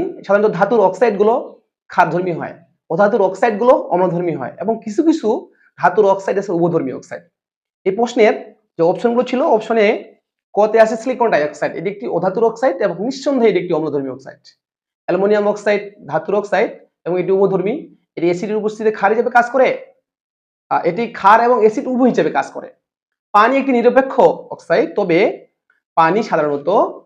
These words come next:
অ্যাসিডের উপস্থিতিতে ক্ষার হিসেবে কাজ করবে এবং ক্ষার হিসেবে, ক্ষারের উপস্থিতিতে অ্যাসিড হিসেবে কাজ করবে। ওই জন্য স্বাভাবিকভাবে পানি নিরপেক্ষ, কিন্তু অ্যাসিড এবং ক্ষারের উপস্থিতিতে পানির ধর্ম পরিবর্তিত হয়। সোডিয়াম অক্সাইড এক নং গ্রুপের, আহ, অক্সাইড এবং নিঃসন্দেহে এটি ক্ষারধর্মী অক্সাইড।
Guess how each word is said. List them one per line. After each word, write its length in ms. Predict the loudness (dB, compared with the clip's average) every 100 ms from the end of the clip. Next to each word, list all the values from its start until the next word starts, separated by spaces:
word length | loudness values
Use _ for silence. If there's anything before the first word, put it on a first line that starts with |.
| _ _ -6
অ্যাসিডের 340 | -4 -2 -2
উপস্থিতিতে 440 | 0 -2 -6 -4 -4
ক্ষার 220 | -2 0
হিসেবে 140 | 2
কাজ 140 | 2 0
করবে 200 | -2 -2
এবং 240 | 0 0 -2
ক্ষার 200 | 0 -2
হিসেবে, 240 | -2 -8 -12 _ _
ক্ষারের 220 | -2 0
উপস্থিতিতে 340 | -2 -6 -4 -4
অ্যাসিড 160 | -4
হিসেবে 200 | -6 -6
কাজ 160 | -8 -12
করবে। 240 | -18 -20 _ _ _ _ _ -8
ওই 60 | -4
জন্য 160 | 0 0 -2 -12 -8
স্বাভাবিকভাবে 520 | 0 2 2 4 4
পানি 220 | 6 4 2
নিরপেক্ষ, 380 | 0 -2 -4
কিন্তু 300 | -4 -4 -6 -4
অ্যাসিড 300 | -4 -4 -4
এবং 160 | -4 -4
ক্ষারের 220 | -2 -2
উপস্থিতিতে 460 | -4 -6 -8 -8 -2
পানির 300 | -2 -2 -4
ধর্ম 360 | -6 -6 -6
পরিবর্তিত 480 | -6 -6 -10 -14 -16
হয়। 200 | -14 -14 _ _ _ _ _
সোডিয়াম 400 | -4 0 2 2
অক্সাইড 320 | 0 0 0 0 -2
এক 220 | -2 0
নং 160 | -2 -2
গ্রুপের, 640 | -2 0 0 0 -4 -16 _ _ _ _ -2
আহ, 280 | 2 2
অক্সাইড 380 | 0 0 0 0
এবং 260 | 0 0 0
নিঃসন্দেহে 480 | -2 -2 -2 -2 -4
এটি 140 | -6
ক্ষারধর্মী 440 | -2 0 0 -4
অক্সাইড। 320 | -8 -12 -18